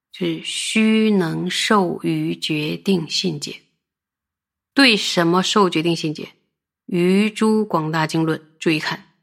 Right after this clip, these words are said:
这个亲近的教授呢，能帮助学他的人产生决定信解，是要对于广大经论产生决定信解。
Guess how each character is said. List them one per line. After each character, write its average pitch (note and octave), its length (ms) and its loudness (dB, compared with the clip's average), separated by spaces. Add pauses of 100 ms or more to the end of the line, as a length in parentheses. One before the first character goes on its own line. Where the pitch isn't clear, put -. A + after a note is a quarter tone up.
(460)
这 C4+ 120 4
个 A#3+ 120 6
亲 C4 300 8
近 B3+ 120 8
的 G3+ 120 8
教 G3+ 200 4
授 F#3+ 200 2
呢， E3+ 300 -2 (180)
能 F3+ 280 4
帮 G#3 300 4
助 G#3 180 4
学 E3+ 240 0
他 E3 160 -2
的 D#3 120 -2
人 D3+ 440 -6 (140)
产 D#3+ 320 -4
生 F#3 260 2
决 D#3 200 -2
定 E3+ 200 0
信 F#3 360 0
解， - 160 -14 (760)
是 - 240 2
要 F3+ 200 6
对 F3+ 180 4
于 F3 100 2
广 D#3 300 -4
大 E3 260 -2
经 G3 260 2
论 F#3 220 0
产 D#3 240 -8
生 E3 220 -8
决 D#3+ 220 -6
定 E3 280 -6
信 - 420 -2
解。 - 220 -10